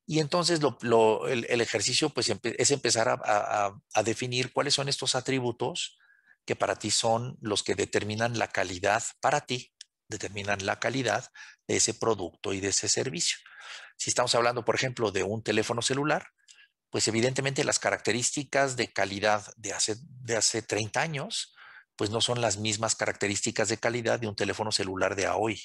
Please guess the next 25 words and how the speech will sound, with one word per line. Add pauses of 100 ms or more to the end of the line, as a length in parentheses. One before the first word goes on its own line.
de
hoy,
de
la,
de,
del
veinte
veintiuno, (260)
a
diferencia
de
mil
novecientos
noventa
o
mil
novecientos
noventa
y
cinco. (880)
Obviamente
las
características
son
totalmente,